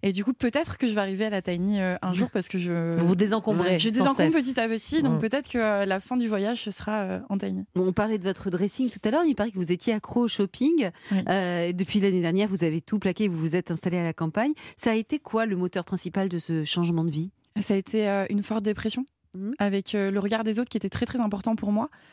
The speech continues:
Speaker 1: Et finalement, euh, bah, en, en travaillant sur moi, en, en faisant beaucoup de développement personnel,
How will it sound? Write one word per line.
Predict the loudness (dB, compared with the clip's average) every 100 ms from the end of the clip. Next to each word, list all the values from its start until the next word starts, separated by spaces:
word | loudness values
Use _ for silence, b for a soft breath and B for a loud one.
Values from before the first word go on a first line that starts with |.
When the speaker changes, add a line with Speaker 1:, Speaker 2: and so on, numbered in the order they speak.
| b -6
Speaker 1:
Et | -4
finalement, | 0 0 0 0 0 0
euh, | 0 -2 -2 -4
bah, | -4 -2
en, | -4 -4 -2 -2 -2 -2
en | -4
travaillant | -2 -2 -2
sur | -4 -2
moi, | 0 0 0
en, | 0 -2 -2 -4 -8
en |
faisant | -10 -4 -4
beaucoup | -2 -2
de |
développement | -2 -2
personnel, | -2 0 0 0